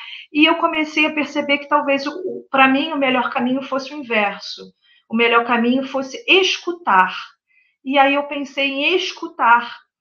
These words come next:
essas, essas tradutoras, tanto sobre o processo específico da tradução das, dos dois romances,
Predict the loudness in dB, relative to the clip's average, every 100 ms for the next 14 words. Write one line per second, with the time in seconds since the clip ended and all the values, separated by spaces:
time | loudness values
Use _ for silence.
0 | _ _ -2 0 0 -4 -10 -6 -8 -6
1 | -8 -8 -10 -8 -6 -8 -8 -6 -4 -4
2 | -6 -8 -10 _ _ _ _ -2 -2 -2
3 | -6 -4 -6 -4 -4 -6 -4 -4 -6 -10
4 | -10 -10 -6 -6 -6 -8 -6 -4 -6 -6
5 | -8 -8 -10 -12 -12 -12 -6 -6 -4 -2
6 | 0 0 -4 -8 -8 -10